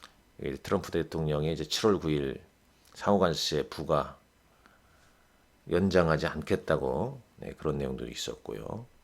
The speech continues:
네, 여기 이 테슬라 주가가 이제 하락한 이유 쭉 나오지 않습니까?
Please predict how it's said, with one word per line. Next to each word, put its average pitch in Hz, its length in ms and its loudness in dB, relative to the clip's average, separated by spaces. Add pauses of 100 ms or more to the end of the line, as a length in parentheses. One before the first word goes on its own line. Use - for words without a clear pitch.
네, - 320 -16
여기 - 180 -10 (640)
이 - 80 -10
테슬라 85 480 0
주가가 - 400 -2
이제 71 120 -2
하락한 78 440 0
이유 71 540 -6 (1900)
쭉 85 180 -6
나오지 73 280 4
않습니까? 71 600 -4